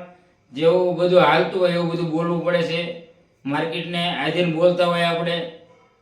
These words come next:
એટલે ખાસ કરીને હવે તમને હીરા દેખાડીશ અને બીજી વાત ઓછી તમને હીરાની વાત કરશું. આપણે વાત કરી કે તમને હીરા દેખાડું છું, તો હવે જોઈ શકો છો તમે હીરા.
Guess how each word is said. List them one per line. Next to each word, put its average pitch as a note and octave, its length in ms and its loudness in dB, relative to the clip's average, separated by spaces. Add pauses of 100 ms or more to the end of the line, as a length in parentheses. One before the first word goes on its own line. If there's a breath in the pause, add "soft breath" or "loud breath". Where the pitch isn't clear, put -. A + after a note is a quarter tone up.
(100)
એટલે E3 260 -4 (380)
ખાસ D#3+ 220 -4
કરીને F3 320 -2
હવે E3+ 140 0
તમને E3+ 220 -2
હીરા D#3 220 0
દેખાડીશ F3 480 -2 (400)
અને D#3+ 160 -6
બીજી D#3+ 260 0
વાત D#3+ 260 2
ઓછી D#3+ 300 -6
તમને C#3+ 240 -4
હીરાની E3+ 340 4
વાત - 340 -6
કરશું. E3 340 -10
આપણે G#3 160 -12
વાત D#3 380 -2
કરી G#3 200 6
કે - 60 0
તમને F#3 240 8
હીરા D#3 300 10
દેખાડું C#3+ 540 8
છું, G#2+ 220 0 (640 soft breath)
તો C#3+ 80 2
હવે D3+ 500 8 (400)
જોઈ D#3+ 220 8
શકો E3 260 4
છો C#3+ 120 6
તમે C3+ 260 6
હીરા. B2+ 380 6